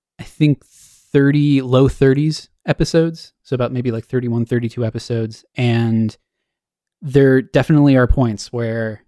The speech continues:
the well is dry, and then there'll be this deluge of ideas that come in.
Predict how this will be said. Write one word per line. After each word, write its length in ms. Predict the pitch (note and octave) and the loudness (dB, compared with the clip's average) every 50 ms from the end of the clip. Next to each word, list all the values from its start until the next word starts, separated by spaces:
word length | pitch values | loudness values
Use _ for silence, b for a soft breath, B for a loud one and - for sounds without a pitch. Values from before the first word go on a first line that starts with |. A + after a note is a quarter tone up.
| _ _ _ _ _ - | _ _ _ _ _ -4
the 80 | B2+ B2 | -2 0
well 280 | A2+ A#2+ A#2+ A#2+ A#2+ | 2 2 0 0 0
is 160 | A#2 A2+ A2 | -4 -6 -10
dry, 440 | A2 - A#2+ A2+ A2+ A2 A2 G#2 G#2+ - | -8 -8 -8 -6 -6 -8 -10 -12 -14 -12
and 160 | - D3+ C3 B2 | -10 -10 -6 -6
then 380 | B2+ B2 B2 B2 B2 A#2+ A#2 | -4 -4 -4 -4 -4 -6 -4
there'll 180 | A2 B2+ B2+ B2 | 0 0 0 0
be 140 | B2 B2 A#2+ | 2 0 0
this 240 | A2+ A#2+ A2+ A#2 | 0 -2 -4 -6
deluge 800 | - _ - B2+ B2+ B2+ B2+ B2 A2+ A2 G#2 G2+ G2 - - - _ - | -8 _ -2 0 0 0 -2 -2 -4 -4 -6 -8 -12 -16 -20 -20 _ -10
of 180 | C#3+ A#2+ A2+ | -8 -6 -4
ideas 340 | A2+ A2 G#2+ A2+ A2+ A2+ G#2+ | -6 -6 -4 -6 -6 -6 -8
that 160 | A2+ G#2+ F#2+ | -10 -14 -14
come 220 | - - A#2+ A2+ A2+ | -14 -14 -14 -14 -12
in. 320 | A2 A2 G#2+ G#2 G#2 - | -12 -14 -14 -16 -18 -20